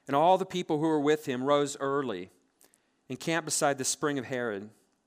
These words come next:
And the camp of Midian was on the north side of them by the hill of Moreh in the valley. The Lord said to Gideon, 'The people who are with you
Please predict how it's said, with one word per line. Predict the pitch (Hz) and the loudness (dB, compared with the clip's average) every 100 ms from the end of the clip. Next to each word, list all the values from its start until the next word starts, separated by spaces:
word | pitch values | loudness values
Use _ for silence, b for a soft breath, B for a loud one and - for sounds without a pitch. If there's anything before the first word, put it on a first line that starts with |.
| _ _ _ _ b b - | _ _ _ _ b b -8
And | 139 | -6
the | |
camp | 143 175 165 | -4 -2 0
of | 151 | 0
Midian | 160 165 147 | 2 2 0
was | 139 143 | -2 -2
on | 139 | -2
the | 127 | -2
north | 135 160 | -2 -2
side | - 165 160 | 0 0 0
of | 123 | -2
them | 123 123 | -2 -2
by | 123 | -2
the | 120 | -4
hill | - 143 131 | -4 -2 -2
of | |
Moreh | 123 127 117 110 107 | -4 -2 -2 -2 -2
in | 113 | -6
the | 113 | -6
valley. | 117 110 101 92 107 _ _ _ _ _ b b - | -6 -4 -6 -8 -14 _ _ _ _ _ b b -4
The | 147 | 0
Lord | 170 | 0
said | 165 180 175 | 0 0 0
to | 170 | 0
Gideon, | 131 131 123 127 | -2 -4 -4 -4
'The | 131 | -6
people | - 185 185 185 180 | -6 -6 -2 -2 -2
who | 151 151 | -4 -2
are | 135 | -2
with | 120 160 170 | -2 -4 -4
you | 131 117 110 113 | -4 -2 -2 -4